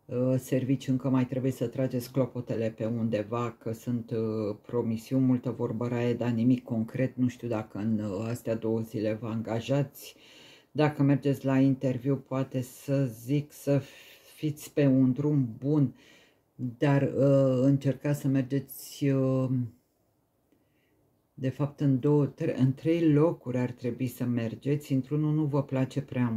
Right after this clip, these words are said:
mult, unul vă place, dar e un pic cam departe și unul probabil că, uh, ar fi tandea pe mandea cu banii și cu distanța, dar, uh, eu zic să mergeți la toate trei, nu la cele două,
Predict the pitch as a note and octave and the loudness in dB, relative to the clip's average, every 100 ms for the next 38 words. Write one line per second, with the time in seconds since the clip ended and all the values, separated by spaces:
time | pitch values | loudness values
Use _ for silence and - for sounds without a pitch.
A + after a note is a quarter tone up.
0 | G#2+ G#2+ A#2 C3 - _ _ _ _ - | -4 -2 -2 -4 -10 _ _ _ _ -20
1 | - _ _ _ _ C3+ C#3 D#3+ D#3 D3+ | -20 _ _ _ _ -2 0 2 2 2
2 | C#3+ D#3 D3+ C#3+ C#3 C#3 C3+ C#3 - D3 | 2 0 0 0 4 6 6 2 -6 -2
3 | C3 A#2+ A#2 - D3 C3+ D#3+ D#3 D3 - | 0 0 -2 -4 -4 -4 -2 0 0 -6
4 | - D3 C#3+ C3+ C#3+ D3+ C#3+ - D#3+ D3 | -4 0 2 2 0 0 0 2 2 2
5 | C3 C#3+ C#3+ - C#3 C3+ C3+ B2+ - _ | 2 0 -2 -4 0 0 0 -4 -10 _
6 | _ _ _ _ C3 C3 C3 C3+ C3 C#3+ | _ _ _ _ -4 -2 0 -2 -2 -6
7 | - C#3+ C#3 C#3 C3+ C3 C3 A#2+ A#2 - | -2 0 0 0 0 2 2 0 -4 -10
8 | G#2 A#2 A2+ A2+ - - _ A#2+ A#2 B2 | -8 -2 -2 -2 -6 -16 _ -6 -4 -6
9 | A#2 - B2 A#2 D3+ D3+ - _ _ - | -8 -4 -2 -2 -2 -4 -10 _ _ -20
10 | - _ _ - C3+ B2+ C#3 C#3 C#3+ C3+ | -20 _ _ -8 -4 0 0 2 2 4
11 | C3+ C3+ C3 A#2+ C#3+ C#3 C#3 C3+ - B2+ | 4 2 2 2 2 2 0 -6 -4 -2
12 | B2 B2 A#2+ A#2+ A#2+ A#2+ - A#2 A#2 A#2 | -2 -4 -6 -6 -6 -6 -4 -2 0 -2
13 | A2+ - B2 A#2+ A2+ A#2 A#2 A2 C3 A#2 | -6 -6 -4 -2 -2 -2 -6 -4 -2 0
14 | A2+ A2 B2 A#2+ A2 | -2 2 6 6 6